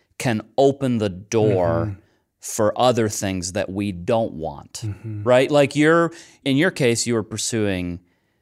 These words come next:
Speaker 1: status, wealth,
Speaker 2: Yeah.
Speaker 1: fame, what came with that pursuit
Speaker 2: Right.
Speaker 1: was dissatisfaction,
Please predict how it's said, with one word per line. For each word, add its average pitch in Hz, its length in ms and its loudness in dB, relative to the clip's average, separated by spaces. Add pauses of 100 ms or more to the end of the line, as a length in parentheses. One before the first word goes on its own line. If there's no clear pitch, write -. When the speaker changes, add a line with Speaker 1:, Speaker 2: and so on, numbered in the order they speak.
(220)
Speaker 1:
status, - 920 0 (320)
wealth, 110 520 2
Speaker 2:
Yeah. 107 220 -6 (100)
Speaker 1:
fame, 110 600 0 (340)
what 139 320 2
came 123 560 0
with 170 360 -2
that 120 240 2
pursuit - 420 -6
Speaker 2:
Right. 107 300 -6 (580)
Speaker 1:
was 107 840 2 (540)
dissatisfaction, 123 1300 -2